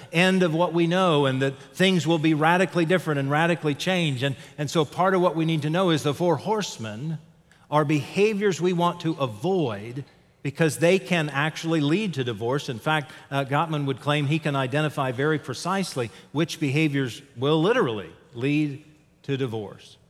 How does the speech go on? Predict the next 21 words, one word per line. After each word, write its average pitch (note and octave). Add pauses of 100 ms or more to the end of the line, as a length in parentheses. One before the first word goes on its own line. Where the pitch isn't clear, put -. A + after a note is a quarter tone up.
(140)
So -
let's G3+
talk G#3
about C3
some E3
of D3
these C#3
behaviors C3
so C#3+
that C#3
we C#3
can C#3
deter B2+ (360)
this C3
grievous B2+
issue, A2+
if B2+
at A#2
all A2
possible, - (280)
right? B2+